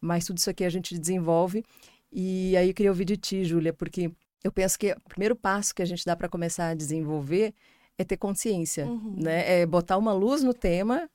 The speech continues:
Speaker 1: e aí começar a se auto-perceber. Eu acho que passa muito por auto-percepção pra depois autodesenvolvimento, não?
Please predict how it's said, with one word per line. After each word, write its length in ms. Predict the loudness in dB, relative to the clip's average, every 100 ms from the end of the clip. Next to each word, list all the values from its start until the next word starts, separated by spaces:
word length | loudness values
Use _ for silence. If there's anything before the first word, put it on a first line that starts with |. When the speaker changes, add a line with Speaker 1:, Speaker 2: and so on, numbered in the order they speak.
| -8
Speaker 1:
e 520 | -6 -4 -4 -2 0
aí 160 | 2 0
começar 360 | 0 0 0
a 60 | 0
se 120 | 2
auto-perceber. 540 | 0 0 -2 0 0 2
Eu 60 |
acho 120 | 0
que 80 | -2
passa 260 | -2 -2 0
muito 200 | -4 -2
por 120 | 2
auto-percepção 960 | 4 2 0 0 0 0 0 0 0 0
pra 140 | 0
depois 540 | 0 2 4 4 6
autodesenvolvimento, 840 | 4 2 -2 -4 -4 -2 -2 -2 -4
não? 240 | -4 -4